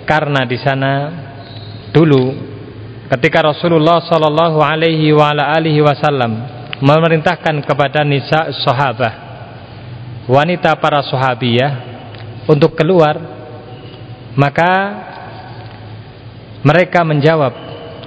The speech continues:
"Inna ihdana, sesungguhnya salah seorang di antara kami, la yajidu ma talbasuh." Ya, tidak mendapatkan pakaian min jilbabiha. Pakaian jilbab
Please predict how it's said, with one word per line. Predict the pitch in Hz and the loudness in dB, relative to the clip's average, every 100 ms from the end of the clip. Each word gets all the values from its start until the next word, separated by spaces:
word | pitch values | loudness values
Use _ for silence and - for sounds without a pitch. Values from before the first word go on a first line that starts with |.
| - - - - - - - - | -18 -20 -20 -20 -18 -18 -8 4
"Inna | 196 202 190 - | 6 6 4 2
ihdana, | 156 117 - 160 151 127 117 | -2 -2 2 2 4 0 0
sesungguhnya | 156 160 175 156 | 4 4 4 2
salah | - 170 160 - | 2 0 0 0
seorang | 156 156 165 151 | 2 4 4 2
di | 151 | 2
antara | 147 147 | 2 0
kami, | 135 151 127 131 120 | 2 0 0 -4 0
la | 127 165 | 4 4
yajidu | 175 170 143 147 147 190 226 - - - 139 | 4 2 2 0 4 2 0 -8 -14 -4 2
ma | 160 175 156 - | 4 2 0 0
talbasuh." | 185 156 156 147 143 117 - - - - - - | 2 2 0 0 -2 -4 -8 -16 -16 -18 -20 -10
Ya, | - 120 151 | 0 0 2
tidak | 175 170 | 2 2
mendapatkan | 170 170 160 170 - 170 165 | 2 0 0 0 -2 -2 -2
pakaian | 165 180 180 165 170 160 - - - - - - | -2 2 2 2 -2 -8 -14 -18 -18 -18 -14 2
min | 147 160 120 | 4 6 4
jilbabiha. | 151 120 117 143 120 113 104 - - - - - - - | 4 4 2 2 0 -4 -4 -8 -12 -18 -18 -20 -20 -6
Pakaian | 135 123 147 | -4 0 0
jilbab | 139 185 160 160 156 | 2 0 2 0 0